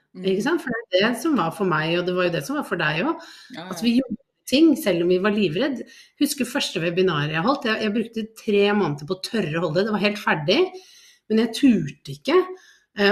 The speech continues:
Speaker 2: og det er jo mitt mønster sånn, eller var mitt mønster før, det er ikke det nå lenger, men det var litt sånn at jeg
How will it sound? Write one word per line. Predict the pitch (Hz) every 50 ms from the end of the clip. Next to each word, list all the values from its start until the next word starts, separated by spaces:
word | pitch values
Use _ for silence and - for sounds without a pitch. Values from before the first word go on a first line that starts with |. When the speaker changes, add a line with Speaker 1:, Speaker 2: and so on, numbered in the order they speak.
| 214
Speaker 2:
og | 226 202
det | 233 240
er | 226 202 196
jo | 196
mitt | 202 190 190 190
mønster | 180 160 147 147 151 139 143 - - - - 185 190 185
sånn, | 185 165 160 165 170 170 190 190
eller | 190 196 185
var | 165 165 151 151 165 180 190 190
mitt | 190 196 196 202
mønster | 180 156 160 151 - - 185
før, | - 240 226
det | 190 165
er |
ikke | - 202 185
det | 190 185
nå | 170 147 139
lenger, | 139 139 151 180 233 302 311 262
men | 220 214 208
det | 214 196
var | 180 165 175
litt | 175 175 175 175
sånn | - 160 160 156
at | 156 147 -
jeg | 185 185 185